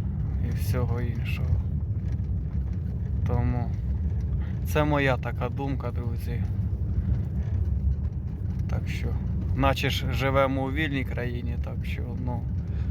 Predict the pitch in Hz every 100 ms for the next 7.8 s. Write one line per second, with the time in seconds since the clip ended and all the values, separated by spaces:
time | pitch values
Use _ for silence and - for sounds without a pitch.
0 | - - - - - - 147 131 135 131
1 | 131 135 135 131 123 131 117 135 127 120
2 | - 120 117 - - - - - - -
3 | - - - - - - - - - -
4 | - - - - - - - - - -
5 | - - - - - - - - - -
6 | - - - - - - - - - -
7 | - - - - 123 120 127 131